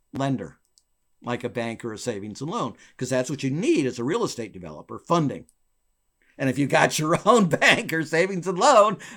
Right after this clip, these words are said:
that's never an issue, uh, type of thing. So this was like the dream of all time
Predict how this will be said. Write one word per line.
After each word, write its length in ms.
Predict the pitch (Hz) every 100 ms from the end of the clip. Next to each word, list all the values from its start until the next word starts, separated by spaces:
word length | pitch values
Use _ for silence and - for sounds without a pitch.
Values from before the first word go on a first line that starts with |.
| - -
that's 260 | 185 - 180
never 320 | 226 240 240
an 100 | 240
issue, 420 | 240 - 147 98 -
uh, 220 | - 135 127
type 260 | 143 127
of 100 | 127
thing. 180 | 127 117
So 140 | -
this 200 | 151 165
was 140 | 175 151
like 180 | 151 147
the 120 | 135
dream 960 | 120 - 127 160 247 240 165 127 101 98 _ _ _ -
of 340 | 131 135 123 -
all 840 | 143 156 160 156 156 151 143 131 _ -
time 640 | - 160 165 135 98 -